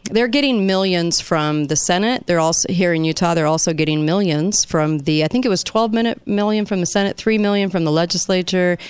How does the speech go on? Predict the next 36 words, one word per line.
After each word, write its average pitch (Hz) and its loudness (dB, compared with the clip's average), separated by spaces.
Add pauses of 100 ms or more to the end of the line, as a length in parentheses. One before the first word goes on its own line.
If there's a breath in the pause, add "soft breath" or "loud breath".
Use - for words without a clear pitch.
(280 loud breath)
They 247 2
get, 254 0
they 226 2
get - -2
pumped 247 0
money 240 2
all 175 2
the 185 -2
time 254 0
of 185 0
our 175 2
tax 208 -2
dollars. 151 -2
And 180 2
so 190 2
then 196 0
they 214 0
choose 214 0
the 185 0
bozos 185 0
in 175 -2
charge 214 0
over 165 0
there, 151 0 (360 loud breath)
and 190 0
we 254 2
have 185 0
socialist 226 -2
Biff 226 0 (220 soft breath)
and 208 0
communist 233 0
LaCourse. 254 0 (400 loud breath)
And, 214 2
uh, 208 0 (240)
I 220 2
don't, 254 -2